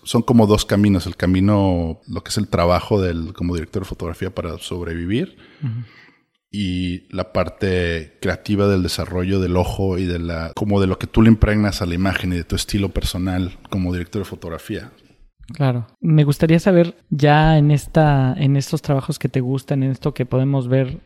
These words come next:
Speaker 2: en tu página, ¿cómo es tu preparación para la luz y cámara, para
Speaker 1: Ujú.
Speaker 2: tener estos planos tan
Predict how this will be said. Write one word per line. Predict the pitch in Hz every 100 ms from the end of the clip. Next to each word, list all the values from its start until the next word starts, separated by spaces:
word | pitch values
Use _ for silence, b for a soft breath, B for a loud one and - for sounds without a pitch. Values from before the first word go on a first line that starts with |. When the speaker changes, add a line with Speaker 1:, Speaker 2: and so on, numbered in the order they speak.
| -
Speaker 2:
en | 120 113 113 113 117
tu | -
página, | - 127 143 156 - B B B
¿cómo | - 160
es | -
tu |
preparación | 156 131 127 123 147 143 143 135 120
para | 135 123
la | 123
luz | 127 127
y | 135
cámara, | - 135 131 123 123 _
para | 135 127 127 123 123
Speaker 1:
Ujú. | - _ _
Speaker 2:
tener | - 143 147
estos | 139 143
planos | 151 143 147 135 _ -
tan | 139 131 127 123 123